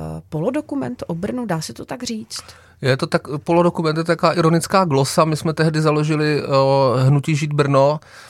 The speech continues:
Speaker 2: protože se nám nelíbilo, eh, nelíbilo prostě, jak to tam řídí, eh, tehdy pan primátor Onderka, tak jsme se rozhodli <laughs> s kamarádama ho porazit ve volbách a opravdu se nám to podařilo. Ale potom, eh, potom nějak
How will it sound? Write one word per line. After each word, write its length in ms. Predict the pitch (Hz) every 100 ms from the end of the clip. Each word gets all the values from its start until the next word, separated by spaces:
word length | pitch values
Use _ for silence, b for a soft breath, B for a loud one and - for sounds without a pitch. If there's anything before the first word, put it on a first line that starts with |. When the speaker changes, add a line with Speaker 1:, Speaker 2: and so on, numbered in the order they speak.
| -
Speaker 2:
protože 420 | 127 135 139 139
se 160 | -
nám 160 | 143 139
nelíbilo, 720 | 135 139 135 139 143 139 135 143
eh, 60 | 131 127 127 127 131 127 127
nelíbilo 460 | 131 131 135 135
prostě, 340 | 135 131 - 143 135 135 127
jak 160 | 131
to 80 | -
tam 200 | 135 139
řídí, 480 | 135 131 135 135 139
eh, 640 | - - - - 127 123 120
tehdy 200 | - 127
pan 160 | 127 135
primátor 420 | 135 135 135 147
Onderka, 440 | 123 123 123 123 127
tak 120 | 123
jsme 120 | 135
se 120 | 127
rozhodli 420 | 135 120 135 127 117
<laughs> 80 | -
s 80 | -
kamarádama 720 | 123 170 123 127 131 127 127 B B 131
ho 120 | - 135
porazit 340 | 131 131 139
ve 60 | 135
volbách 440 | 135 135 131 135
a 40 |
opravdu 300 | 131 131 131
se 100 | 135
nám 80 | 143
to 100 | 143
podařilo. 420 | 143 131 131 135 143 B B B B - 123
Ale 200 | 135 135
potom, 540 | 143 127 147 151 147
eh, 800 | 135 135 135 135 139 135 123 135
potom 360 | 135 135 139
nějak 320 | 143 135 -